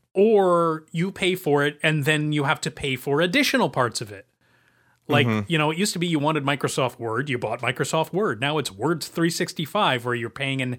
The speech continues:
Speaker 1: annual licensing fee.
Speaker 2: You can still buy Word. I did that.
Speaker 1: I know, but I, I'm
Speaker 2: <laughs>
Speaker 1: just using an example for
Speaker 2: Yeah,
Speaker 1: that.
Speaker 2: I know what you're talking about.
Speaker 1: Um,
Speaker 2: Everything's
Speaker 1: and, and
Speaker 2: gone
Speaker 1: it's, you know,
Speaker 2: to, like,
Speaker 1: it's all the,
Speaker 2: subscription
Speaker 1: yeah, it's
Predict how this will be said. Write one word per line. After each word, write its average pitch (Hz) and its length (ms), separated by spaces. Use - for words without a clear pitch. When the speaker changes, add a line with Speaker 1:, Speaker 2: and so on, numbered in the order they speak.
Speaker 1:
annual 151 360
licensing 139 560
fee. 101 380
Speaker 2:
You 147 140
can 202 120
still 156 220
buy 104 220
Word. 87 260
I 110 120
did 117 220
that. 78 220
Speaker 1:
I 120 100
know, 110 100
but 214 140
I, 135 240
I'm 139 300
Speaker 2:
<laughs> - 20
Speaker 1:
just 139 280
using 131 420
an 113 60
example 107 440
for 107 100
Speaker 2:
Yeah, 90 180
Speaker 1:
that. - 120
Speaker 2:
I 139 100
know 139 120
what 113 120
you're 104 60
talking 156 140
about. 143 140
Speaker 1:
Um, 143 120
Speaker 2:
Everything's 160 300
Speaker 1:
and, 160 80
and - 0
Speaker 2:
gone 123 80
Speaker 1:
it's, 123 100
you 175 60
know, 147 80
Speaker 2:
to, 127 40
like, 113 120
Speaker 1:
it's - 100
all 180 140
the, - 0
Speaker 2:
subscription 92 320
Speaker 1:
yeah, 165 80
it's 139 100